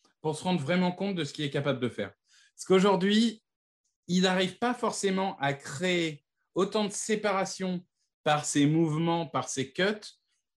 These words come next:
qu'il ne peut le créer en vitesse pure sur un tracé long. Et il manque aussi un peu de gabarit pour, euh, les, les réceptions un peu contestées.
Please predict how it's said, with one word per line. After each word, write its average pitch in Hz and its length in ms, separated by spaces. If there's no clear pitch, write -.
qu'il 175 260
ne 170 120
peut 185 260
le 190 160
créer 160 360
en 170 80
vitesse 135 460
pure 196 380
sur 139 140
un 131 80
tracé 127 360
long. 107 140
Et 180 400
il 185 140
manque 220 240
aussi - 420
un 226 160
peu 226 200
de 180 80
gabarit 165 680
pour, 151 380
euh, 127 100
les, 123 400
les 117 140
réceptions 131 760
un 120 100
peu 135 200
contestées. 131 720